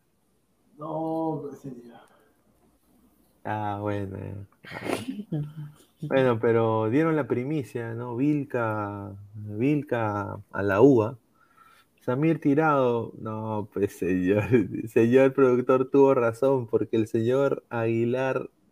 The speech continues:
Speaker 2: a-, alias
Speaker 1: <laughs>
Speaker 2: el, no, no, el Duendes, no se
Speaker 1: El
Speaker 2: apareció en
Speaker 1: Cacha,
Speaker 2: todas las,
Speaker 1: el Cacha,
Speaker 2: el
Speaker 1: el Cacha.
Speaker 2: Cacha Duende.
Speaker 1: El Cacha, el Cacha, el
Speaker 2: El,
Speaker 1: Cacha.
Speaker 2: el Cachabacha, el Cachabacha Duende. No se apareció en todo el paya.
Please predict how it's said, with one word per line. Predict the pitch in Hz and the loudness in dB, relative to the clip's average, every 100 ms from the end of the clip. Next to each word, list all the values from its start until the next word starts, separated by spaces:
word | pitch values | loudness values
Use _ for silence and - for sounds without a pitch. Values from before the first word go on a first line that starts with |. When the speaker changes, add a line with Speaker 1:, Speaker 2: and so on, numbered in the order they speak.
| _ _ | _ _
Speaker 2:
a-, | - 123 123 | 0 2 2
alias | - - 135 135 - - | -2 2 8 10 10 8
Speaker 1:
<laughs> | - 113 | 8 6
Speaker 2:
el, | 123 113 110 92 | 4 2 -2 -4
no, | 98 98 95 | -4 -2 -4
no, | 95 92 | -8 -6
el | 101 104 | -4 -2
Duendes, | 110 131 139 139 151 156 _ _ _ _ _ _ 131 | 0 0 0 0 0 -2 _ _ _ _ _ _ 0
no | 147 | 2
se | 135 | 4
Speaker 1:
El | 143 | 2
Speaker 2:
apareció | 131 113 110 104 | 2 4 8 8
en | 139 | 8
Speaker 1:
Cacha, | 139 135 | 2 0
Speaker 2:
todas | 151 143 | 2 2
las, | 147 147 - 226 233 | 0 -2 -2 -2 -2
Speaker 1:
el | 156 113 | -4 -4
Cacha, | - - - - | 2 2 4 4
Speaker 2:
el | 127 | 4
Speaker 1:
el | |
Cacha. | - | 8
Speaker 2:
Cacha | |
Duende. | 175 160 196 156 - | 8 8 4 -2 -4
Speaker 1:
El | 294 180 139 226 | 0 0 0 -2
Cacha, | 196 156 240 | -2 -2 -4
el | 240 - | -10 -8
Cacha, | - - | -10 -10
el | 104 104 | -16 -4
Speaker 2:
El, | 104 | -4
Speaker 1:
Cacha. | 101 - | -4 -6
Speaker 2:
el | 113 | -6
Cachabacha, | - 113 110 110 127 139 - 101 104 | -2 -4 -2 0 0 0 -4 -10 -10
el | 104 | -8
Cachabacha | 110 107 123 113 143 147 135 | -6 -4 0 2 2 0 0
Duende. | 131 139 123 113 110 _ _ _ _ _ _ | 2 0 -2 -8 -12 _ _ _ _ _ _
No | - 143 | -6 -2
se | 139 | 0
apareció | 127 120 110 107 117 135 | 0 -2 0 0 0 -2
en | 127 117 | -2 -6
todo | 117 135 131 123 113 110 104 | -2 0 2 2 0 -2 -4
el | 104 | -6
paya. | - - - - - - - | -8 -8 -6 -6 -6 -6 -8